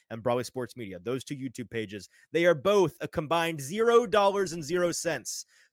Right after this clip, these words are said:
to subscribe to. So we recommend you go and do that to help us out as a personal favor. We've done so much work for you today. Just do us one quick favor and go subscribe. I'm on my knees. I'm begging. Thank you so much. Um,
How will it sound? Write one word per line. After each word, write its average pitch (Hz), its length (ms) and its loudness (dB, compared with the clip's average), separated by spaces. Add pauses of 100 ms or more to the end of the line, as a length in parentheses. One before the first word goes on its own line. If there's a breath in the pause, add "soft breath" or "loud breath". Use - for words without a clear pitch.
to 160 140 -4
subscribe 175 580 -4
to. 214 220 -6
So 131 160 -8
we 120 160 -6
recommend 120 400 -10
you 113 100 -12
go 110 120 -8
and 104 80 -12
do 110 100 -10
that 131 180 -4
to 101 80 -20
help 143 320 -8
us 160 240 -10
out 160 160 -10
as 160 100 -12
a 170 60 -20
personal 180 340 -12
favor. 151 320 -12 (220)
We've 262 100 -14
done 269 160 -6
so 190 200 -12
much 180 200 -10
work 147 200 -10
for 135 100 -16
you 131 60 -12
today. 117 260 -10
Just - 160 -18
do 196 80 -10
us 180 160 -12
one 143 200 -10
quick - 200 -18
favor 80 280 -14
and 92 100 -18
go 98 100 -10
subscribe. 95 500 -18
I'm 104 160 -16
on 127 140 -8
my 127 100 -8
knees. 117 200 -10
I'm 104 140 -14
begging. 92 380 -18
Thank 95 180 -20
you 92 60 -18
so 85 140 -18
much. - 300 -20 (380 loud breath)
Um, 117 300 -6